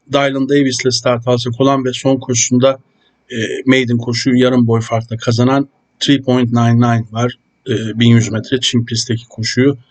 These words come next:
yarım boy farkla kazanmış bir sıfır iki kırk yedi derecesiyle. Arkadaşlar, bu üzerinde izahatta bulunduğum, e,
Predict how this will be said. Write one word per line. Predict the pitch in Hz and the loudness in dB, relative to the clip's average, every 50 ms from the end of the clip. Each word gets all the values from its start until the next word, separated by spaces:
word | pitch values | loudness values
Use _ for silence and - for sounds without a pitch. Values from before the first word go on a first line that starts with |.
| - - _ _ - | -20 -20 _ _ 0
yarım | 123 120 120 120 113 | 2 4 4 2 2
boy | 110 113 113 | 0 -4 -6
farkla | 113 - 123 117 113 - 123 | -2 -2 -2 -2 -2 -6 -10
kazanmış | 117 117 123 110 113 110 113 123 127 123 - - - | -6 -4 -2 -2 0 2 2 2 2 2 -2 -2 0
bir | 131 131 127 | 0 0 0
sıfır | 127 - 127 113 - 120 | 0 -4 -4 -8 -8 -6
iki | 113 110 - - 143 143 139 - - _ - - - - - - _ _ _ _ _ _ _ _ | -8 -8 -4 0 0 0 0 0 -8 _ -20 -20 -20 -20 -20 -20 _ _ _ _ _ _ _ _
kırk | - - 123 117 - - | -8 -6 -6 -6 -2 -2
yedi | 123 117 139 135 123 | 0 2 2 0 0
derecesiyle. | 123 120 117 120 117 117 120 - - 135 117 135 | 2 0 0 0 0 -2 -2 -2 0 0 0 0
Arkadaşlar, | - 143 135 - - 170 170 165 - - 170 160 160 | 0 0 -2 0 0 2 2 2 2 0 0 0 2
bu | 170 175 175 - _ _ - | 0 0 0 -4 _ _ -4
üzerinde | 143 135 147 160 147 147 151 156 156 147 - 143 | -2 0 2 2 4 4 4 4 2 0 0 -4
izahatta | 127 120 147 139 135 - - 165 147 135 | 0 0 2 0 0 -2 -4 -6 -4 -2
bulunduğum, | 135 135 131 131 123 127 131 127 120 117 - - | 0 2 2 2 4 2 2 2 2 -2 -4 -6
e, | 127 | -6